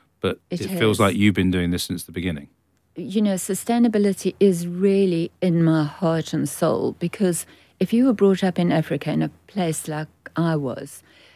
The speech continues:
Speaker 2: people reused things all the time. They recycled things all the time.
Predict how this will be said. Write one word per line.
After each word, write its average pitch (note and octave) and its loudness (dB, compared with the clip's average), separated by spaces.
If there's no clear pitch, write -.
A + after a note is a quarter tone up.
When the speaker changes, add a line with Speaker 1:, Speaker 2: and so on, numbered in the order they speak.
Speaker 2:
people C#4 4
reused G#3 6
things F#3+ 2
all F#3 4
the F3+ 2
time. G3 2
They F3 2
recycled G3+ 2
things - -2
all C#3 2
the C#3 0
time. B2+ 0